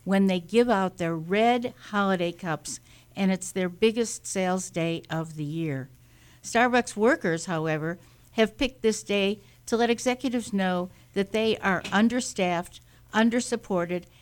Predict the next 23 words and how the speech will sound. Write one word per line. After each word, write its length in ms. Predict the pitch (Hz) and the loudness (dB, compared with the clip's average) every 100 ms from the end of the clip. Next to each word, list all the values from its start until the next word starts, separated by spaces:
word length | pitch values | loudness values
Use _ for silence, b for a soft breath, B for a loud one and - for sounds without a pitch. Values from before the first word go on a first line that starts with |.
| - | -2
and 180 | 190 196 | -2 -2
tired 540 | - 233 220 226 214 | -2 0 2 2 0
of 120 | 202 | -2
the 60 | 190 | -6
company's 540 | - 185 190 180 180 | -4 -4 -4 -4 -4
union 380 | 170 175 175 160 | -2 -2 -2 -2
busting. 500 | 147 143 - 120 92 - b b | -2 -4 -6 -6 -8 -12 b b
So 500 | - - 220 175 180 B B B | -8 0 2 2 -2 B B B
they're 180 | 226 240 | 2 4
waging 540 | 233 214 220 208 214 | 4 4 2 2 -2
a 80 | 190 | -2
Red 300 | 160 190 202 | 0 0 0
Cup 240 | - 190 185 | -2 -4 -4
rebellion 720 | 175 170 214 220 170 165 185 B B | -6 2 2 4 0 -2 -6 B B
and 180 | - 190 | 0 0
going 340 | 202 214 214 | 2 2 2
on 160 | 190 185 | 2 0
strike 540 | - - 214 175 143 - | -2 -2 0 2 0 -6
at 220 | - 180 - | -2 -2 -2
hundreds 560 | - - 254 220 185 170 | -6 0 2 2 -2 -2
of 100 | 165 | -6
Starbucks 540 | - 196 196 185 180 | -6 -2 0 0 -4
stores 420 | - - 165 165 | -6 -6 -6 -6